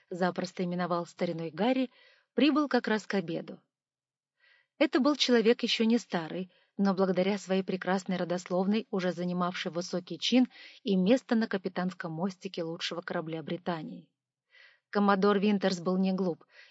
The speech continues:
и прекрасно понимал, что лучше сидеть в Адмиралтействе, чем таскаться по морям, и поэтому очень рассчитывал, что герцогиня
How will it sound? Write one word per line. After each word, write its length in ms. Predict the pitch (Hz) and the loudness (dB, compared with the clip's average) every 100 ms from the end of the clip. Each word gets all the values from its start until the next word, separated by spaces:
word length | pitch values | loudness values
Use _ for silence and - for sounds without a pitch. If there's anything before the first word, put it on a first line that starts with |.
| - | -6
и 100 | 208 | 0
прекрасно 480 | 226 202 247 240 214 | 0 2 2 2 0
понимал, 400 | 208 202 214 208 | 0 2 2 0
что 220 | - 185 | -4 -4
лучше 320 | 190 202 202 | -2 -2 -4
сидеть 340 | - 180 202 - | -4 0 0 0
в 160 | 185 | -2
Адмиралтействе, 960 | 185 170 180 170 - 269 269 - 160 180 | 0 0 0 -2 -4 -2 -2 -4 -10 -10
чем 220 | - 175 | -8 -4
таскаться 520 | 185 185 247 247 220 | -4 -2 -4 -4 -4
по 120 | 220 | -2
морям, 420 | 208 208 180 160 151 _ - - - _ | 0 0 -2 -4 -14 _ -20 -20 -20 _
и 100 | - | -4
поэтому 440 | 190 269 311 285 269 | 4 4 4 4 2
очень 240 | 262 240 | 4 2
рассчитывал, 560 | 220 202 - 240 196 196 | 2 0 0 0 -2 -2
что 220 | - 202 | -2 -2
герцогиня 680 | 175 185 190 156 185 247 | -2 -2 -4 -2 2 4